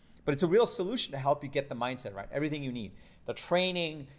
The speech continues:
the app, the so-, the software, and the support, everything, you get everything.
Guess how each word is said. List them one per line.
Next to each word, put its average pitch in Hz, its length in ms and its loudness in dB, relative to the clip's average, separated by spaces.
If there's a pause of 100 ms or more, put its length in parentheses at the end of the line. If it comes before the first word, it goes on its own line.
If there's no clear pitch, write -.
(120)
the - 140 -6
app, 156 640 2
the 120 80 -10
so-, - 240 0
the 120 80 -4
software, 139 800 2
and 113 100 -8
the 107 40 -8
support, 147 640 6
everything, 143 260 -2
you 127 80 -6
get 131 120 4
everything. 110 340 -2